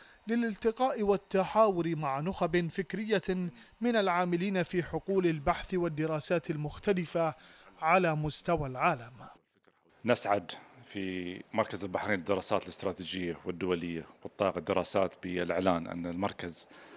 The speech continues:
Speaker 2: سيستضيف في السادس والسابع من ديسمبر هذا العام، آه، قمة العالمية لمراكز الفكر وقمة مراكز الفكر في، آه، منطقة،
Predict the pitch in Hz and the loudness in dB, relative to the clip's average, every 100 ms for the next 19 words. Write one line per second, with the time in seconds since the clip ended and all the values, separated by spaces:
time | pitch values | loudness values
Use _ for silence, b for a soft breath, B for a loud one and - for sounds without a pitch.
0 | B - 107 92 - 98 110 104 - - | B 0 0 0 -2 0 2 2 -4 -14
1 | - - 90 90 - - 90 85 - 85 | -14 -8 -4 -4 -4 0 0 -2 -6 -6
2 | 82 82 - 90 85 80 85 82 90 82 | -6 -6 -2 -2 -2 -4 -6 -6 -6 -6
3 | 80 80 82 90 87 - B B B B | -6 -4 -2 0 -2 -6 B B B B
4 | B B B - 85 85 - 101 95 90 | B B B -8 -6 -6 -4 0 2 4
5 | 95 92 90 82 90 90 90 85 82 107 | 4 2 0 0 0 0 -2 -8 -6 -6
6 | - 104 92 87 87 87 85 85 - 80 | -2 -2 -2 -4 -2 -2 -2 -4 -8 -12
7 | 78 104 92 - 95 87 87 82 - - | -8 -4 -4 0 0 0 -4 -10 -8 -4
8 | 95 - 87 85 85 82 87 - 80 78 | -4 -4 -6 -6 -4 -4 -6 -10 -12 -6
9 | 92 95 90 | -6 -4 -4